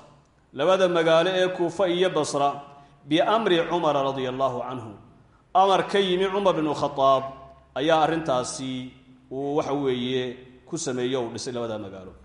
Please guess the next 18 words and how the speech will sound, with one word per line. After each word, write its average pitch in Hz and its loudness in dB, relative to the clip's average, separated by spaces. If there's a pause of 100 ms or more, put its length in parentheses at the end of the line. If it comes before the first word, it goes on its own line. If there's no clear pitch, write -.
(720)
Wattakhadahumaa, 214 6
labada 208 2
magaalana 208 4
wuxuu 208 2
ka 226 2
dhigtay, 156 0
amaba 208 4
uu 190 2
ka 220 2
yeelay, 202 4 (580)
markazayni 180 2
liljayshi, 127 -2
laba 175 4
xarumood 170 2
oo 165 2
ciidanka 160 0
laga 143 0
maamulo. 110 -6